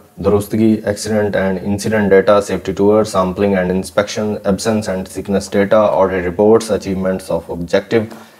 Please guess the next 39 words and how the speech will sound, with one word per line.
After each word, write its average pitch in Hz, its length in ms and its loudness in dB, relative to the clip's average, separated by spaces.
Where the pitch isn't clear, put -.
इन्फोर्समेंट 165 680 2
के 123 100 4
कोई 110 180 2
एक्शंस 104 440 -2
हैं 98 200 -4
तो 98 80 -6
वो 110 140 2
हम 104 160 0
बता 95 240 2
देते 92 200 0
हैं। 92 120 -4
प्रीवियस 101 460 -2
मैनेजमेंट 92 480 -8
रिव्यू, 87 280 -4
legal 98 460 2
and 90 240 -6
best - 260 0
practice 95 400 -2
development, 87 640 -4
outputs 139 520 2
from 113 260 2
reviews, 107 400 4
ये 113 140 -4
कुछ 113 220 0
आउटपुट्स 131 440 2
हैं 135 160 4
जी। 123 180 4
Record 117 340 6
of 110 100 -2
the 110 120 4
review 107 340 2
should 104 260 0
be 107 140 4
retained, 87 840 0
demonstrate 117 640 2
compliance 107 580 0
with 98 300 -2
M 113 180 4
H - 180 -6